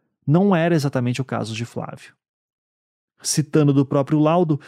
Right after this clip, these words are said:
sua lesão apresentava, abre aspas, "bordas de aparência imprecisa em todo o contorno do mesmo." Fecha aspas.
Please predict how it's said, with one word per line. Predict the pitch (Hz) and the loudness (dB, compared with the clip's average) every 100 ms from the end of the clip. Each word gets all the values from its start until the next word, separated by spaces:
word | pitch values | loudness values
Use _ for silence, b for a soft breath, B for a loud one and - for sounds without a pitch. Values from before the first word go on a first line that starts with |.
| B | B
sua | - - 185 190 | -8 -2 2 2
lesão | 185 151 190 196 | 4 2 2 2
apresentava, | - 165 156 147 131 123 | 0 0 0 0 -2 0
abre | 131 143 131 | -2 0 -2
aspas, | 117 117 - 120 - B B 131 | -2 -4 -6 -6 -6 B B -6
"bordas | 127 160 196 202 196 160 | 0 2 2 2 0 2
de | 160 | 0
aparência | - 127 131 151 - 131 | -2 -2 0 0 0 0
imprecisa | 143 147 156 - - 139 135 147 - | 0 0 -4 -4 -2 0 0 -2 -2
em | 139 131 | -2 -2
todo | - 180 190 180 165 165 | 0 2 2 2 0 0
o | |
contorno | 170 160 143 127 117 123 117 | -2 -4 -2 -2 -2 -2 -4
do | 117 | -2
mesmo." | 117 104 104 - 117 - _ _ _ | -4 -4 -8 -12 -14 -16 _ _ _
Fecha | - 120 - 117 | -4 -4 -6 -8
aspas. | 117 - 143 - - | -10 -14 -12 -12 -12